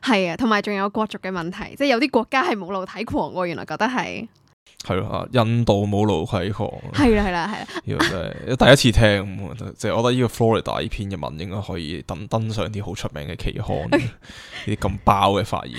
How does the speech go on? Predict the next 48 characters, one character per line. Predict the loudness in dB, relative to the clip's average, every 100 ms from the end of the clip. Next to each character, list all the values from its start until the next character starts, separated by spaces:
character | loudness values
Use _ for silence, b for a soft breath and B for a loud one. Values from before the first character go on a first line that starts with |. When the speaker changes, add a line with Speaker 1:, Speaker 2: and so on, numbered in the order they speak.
| -8 -2
Speaker 1:
等 | 0
陣 |
先， | 0 B B
啊， | 2
係 | 4
啊， |
呢 | 4 4
度 | 4
想 | 2
補 | 0
充 | 0
少 | -2 -2
少 | -6
咧， | -6 -4
露 | -4
體 | -2 -2
狂 | 2 2
咧 | 2
都 | -2 -6
有 | -8 -8 -8 -4
被 | -4 -4 -4
判 | 2 4
斷 | 4 2
為 | -2 -6 -6
係 | -6 -8
自 | -6
戀 | -4 -2 -2
傾 | 0 -2
向 | -4 -6
嘅。 | -6 -8 -8 0
簡 | 2
單 | 2
嚟 | 0
講 | -4 -6
咧， | -4
就 | -4
係 | -4 -4
話 | -4 -2
多 | 0
數 | 2
都 | 2
係 | 0 b b
男 | -2 2 2 0 -6 -6 -6
人 | -4 -4
透 | 0 0 2
過 | 2
露 | 2 2 2
出 | -2